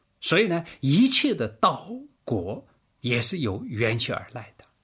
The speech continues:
而缘起关键在于内心，内心关键在于娱乐上面。打比方来讲，就像这个车子的运行关键在于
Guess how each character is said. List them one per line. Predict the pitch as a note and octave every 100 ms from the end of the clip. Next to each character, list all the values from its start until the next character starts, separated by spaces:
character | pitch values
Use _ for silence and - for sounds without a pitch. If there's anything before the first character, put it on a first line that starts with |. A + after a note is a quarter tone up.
| _ - - -
而 | - E3+ G#3+ A#3
缘 | - D#3 C3+ D#3+ A#3+ C#4
起 | B3+
关 | - - - D#4+ D#4+ C#4+ A#3
键 | - B3+ D3+ - _ _ _
在 | - A#2
于 | G#2
内 | A2+ C#3+
心， | C3 - B3 _ _ _ _ - - _
内 | B3+ F#4 F#4 D#4
心 | C#4+ C4 B3+ -
关 | - E4+ D#4+ C#4+ A#3
键 | A#3 A#3 A#2+
在 | G#3 D3+
于 | G#2+ - - _ _
娱 | F#3 B3 D4+
乐 | B2 G2+
上 | D#3+ -
面。 | C#3+ - _ _ _ _ _ _ _ _ _ _
打 | C3+
比 | B2+ C#3+
方 | D#3
来 | B2
讲， | A#2+ F2+ F2+
就 | A#3
像 | E3+ A#2 A#2
这 | C#3
个 | G#2 F#2 -
车 | - - B3
子 | C#3+ D#3+
的 | A2+ G2 - - _ _
运 | D3+ C4+ C#4+ D#3+
行 | F#3 E3
关 | B3+ G#3+ G3
键 | G#3 G#3 _ _ _
在 | - A2
于 | G2+